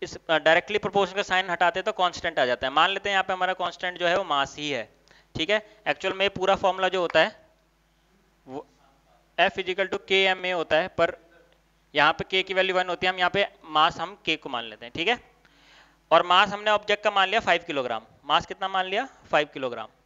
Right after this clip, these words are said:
ठीक है। तो अगर mass five kilogram है तो force हमेशा फ़ाइव ए आएगा, ठीक है, five into में acceleration। Acceleration की value आपने जब ज़ीरो थी, ए की वैल्यू ज़ीरो होगी तो force भी ज़ीरो हो जाएगा, ए की वैल्यू वन होगी तो force कितना आ जाएगा? फ़ाइव।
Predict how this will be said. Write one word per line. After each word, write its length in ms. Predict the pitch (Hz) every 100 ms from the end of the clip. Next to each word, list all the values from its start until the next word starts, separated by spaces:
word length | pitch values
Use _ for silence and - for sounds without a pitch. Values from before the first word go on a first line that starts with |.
| _ _ _ _ -
ठीक 160 | 170
है। 100 | 202 233 - _ _ _ _ _
तो 80 | 208 240 262 - _ _ _ _ -
अगर 260 | 170 226 220
mass 280 | 202 214 -
five 180 | 190 190
kilogram 460 | 214 202 180 180 180
है 100 | 151
तो 120 | 160
force 320 | - 185 185
हमेशा 320 | 180 175 196 190
फ़ाइव 320 | 175 165 175
ए 200 | 170 160
आएगा, 300 | 123 117 117
ठीक 220 | - 160
है, 100 | 214
five 300 | 196 170 170
into 220 | 170 175 175
में 120 | 175
acceleration। 580 | 160 147 127 117 - 110 _ _ _ _ _ _ 170
Acceleration 540 | 170 208 196 190 208
की 100 | 208
value 280 | 208 202 208
आपने 200 | 196 196
जब 180 | 208 175
ज़ीरो 240 | 180 202
थी, 240 | 202 202 214 _ _ 196
ए 160 | 202
की 100 | 214
वैल्यू 220 | 214 214 208
ज़ीरो 180 | 196 202
होगी 160 | 190
तो 100 | 208 208
force 280 | 185 185
भी 100 | 190 180
ज़ीरो 220 | 160 151
हो 80 | 120
जाएगा, 300 | 110 110 - _ _ _ _ -
ए 120 | 202
की 120 | 208
वैल्यू 240 | 208 208 196
वन 140 | 196
होगी 160 | 185 185
तो 100 | 202
force 260 | 180 180
कितना 240 | - 180 180
आ 40 |
जाएगा? 200 | 170 185
फ़ाइव। 280 | 202 127 107